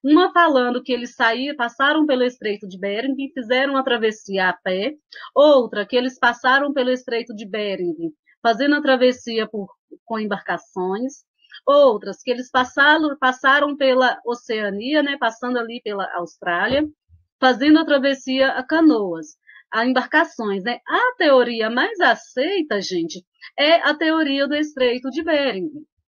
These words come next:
que eles passaram por essa região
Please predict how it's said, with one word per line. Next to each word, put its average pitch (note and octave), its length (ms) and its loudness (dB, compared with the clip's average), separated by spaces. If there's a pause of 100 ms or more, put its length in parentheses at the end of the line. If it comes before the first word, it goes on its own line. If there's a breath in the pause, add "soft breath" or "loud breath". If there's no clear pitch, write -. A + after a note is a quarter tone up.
(300)
que B3 100 -4
eles A#3 300 -2
passaram D4+ 720 2
por D4 160 2
essa B3 320 0
região G#3 640 -8